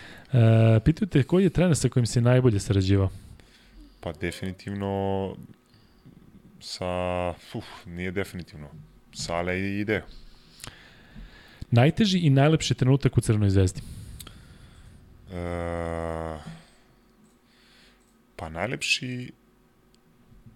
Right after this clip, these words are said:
Speaker 2: ovo osvajanje titula i sve ovo što sam mogao, ako mogu to da grupišem u celu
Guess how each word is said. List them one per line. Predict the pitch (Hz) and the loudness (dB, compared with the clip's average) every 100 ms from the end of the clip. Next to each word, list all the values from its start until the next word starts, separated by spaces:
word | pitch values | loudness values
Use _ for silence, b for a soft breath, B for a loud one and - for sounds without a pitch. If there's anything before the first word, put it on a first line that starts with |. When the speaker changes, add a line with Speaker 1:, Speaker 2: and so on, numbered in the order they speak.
| _ _ _ _ _ - 113 90 | _ _ _ _ _ -18 -14 -8
Speaker 2:
ovo | 101 95 90 | -4 -4 -4
osvajanje | 85 - 95 87 | -6 -4 -4 -4
titula | - - - 80 | -8 -10 -10 -8
i | |
sve | - 90 | -8 -6
ovo | 85 | -8
što | - - | -8 -8
sam | - 85 | -8 -6
mogao, | 85 80 | -8 -8
ako | - | -10
mogu | 82 80 80 | -10 -10 -8
to | 85 | -10
da | 80 | -10
grupišem | 78 82 - - 82 | -12 -14 -10 -10 -10
u | 80 | -12
celu | - 85 80 78 | -12 -10 -10 -12